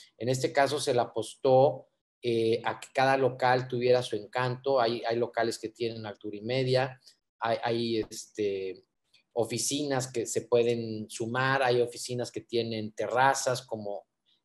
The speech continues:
esta, esta de acá, ¿no? En donde, eh, también tienen la posibilidad de, en un momento dado, si, si quieres rentar prácticamente,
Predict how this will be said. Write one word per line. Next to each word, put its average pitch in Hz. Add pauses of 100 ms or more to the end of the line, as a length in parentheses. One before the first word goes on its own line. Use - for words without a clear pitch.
(120)
esta, 110
esta 113
de 95
acá, 143
¿no? 143
En 104
donde, 98 (840)
eh, 101
también 113
tienen 117
la 110
posibilidad 110
de, 110
en 107
un 113
momento 110
dado, 110
si, -
si -
quieres 113
rentar 110 (400)
prácticamente, 110